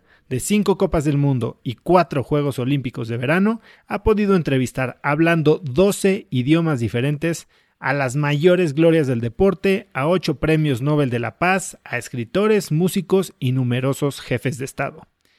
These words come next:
Su primer libro, Latitudes, Crónica, Viaje y Balón, se convirtió en un bestseller y desde entonces ha publicado cuatro libros más, cerrando este dos mil veinte con Cien dioses del Olimpo, al que añadió recientemente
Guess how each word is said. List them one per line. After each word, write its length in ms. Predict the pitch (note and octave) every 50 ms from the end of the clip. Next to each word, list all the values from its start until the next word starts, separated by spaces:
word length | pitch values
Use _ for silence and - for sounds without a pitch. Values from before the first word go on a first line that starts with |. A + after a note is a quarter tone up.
| _ _ _ _ -
Su 120 | - C3+
primer 320 | C3+ C#3+ D3 F3 G#3 G3+
libro, 320 | F#3 F#3+ F#3+ G3 G#3 A3 A3
Latitudes, 720 | G3 D3+ B2+ - C3 - - E3+ F3+ F3 F3 F3+ E3+ -
Crónica, 580 | - E3 D#3 D#3+ D#3+ E3 D#3+ D#3 - D#3+ D#3+ D#3
Viaje 480 | C3+ B2 C#3+ D3+ C#3 - - C#3 - -
y 120 | B2+ B2
Balón, 460 | A#2+ A#2+ A2+ C3 D#3+ F#3 G#3 A3 G#3+ -
se 180 | - - C#3
convirtió 460 | - - C3+ B2+ C3+ C3 A2+ - F3 E3+
en 40 |
un 200 | E3+ D#3 C#3+ B2+
bestseller 640 | C3 - F#3 - - - D3+ D3+ E3 F#3+ G#3 G#3 - - - - - -
y 100 | C3+ B2+
desde 220 | B2+ C#3 A#2 A2+
entonces 500 | C3 B2+ B2+ - F3+ G3 E3+ G3 G3 D#3+ - _ -
ha 180 | - E3+ F3 -
publicado 560 | F3 D#3+ C#3 C3 A#2+ - D#3 D3+ D3+ C#3+ -
cuatro 340 | - F3 F#3 F3+ - - D3+
libros 380 | C#3+ D3+ D3+ D3 C#3 B2 G#2+
más, 380 | B2+ C#3 D3+ D#3+ D3 - - _ _ _ _ -
cerrando 560 | - - C#3+ C#3+ E3 F3+ F#3 F3 E3 D#3+ D#3+
este 240 | D#3 - - D3+ C3
dos 240 | B2 B2 A#2+ -
mil 220 | C#3 C#3 C3+ C3 B2+
veinte 440 | C#3+ D3+ D#3 D3 - D#3+ D#3+ D3+ -
con 280 | - C3+ A#2+ G#2+ - -
Cien 440 | - - - F#3 G3 G3+ G3 F#3
dioses 360 | D#3 F3 F3+ E3 - E3 B2+ A2+
del 140 | B2+ A#2
Olimpo, 560 | A#2 B2 C#3+ E3+ F#3 F#3 - G#3+ G#3+ A3 A#3 -
al 220 | C3 C3 B2+ A2+
que 80 | - C#3+
añadió 440 | B2+ B2 B2+ B2+ B2 B2 C3+ C3 B2+
recientemente 920 | A2+ A#2 A2+ - C#3 B2+ A2+ G#2 B2 C3+ E3+ G3 G3 - G3 F#3+ F#3 -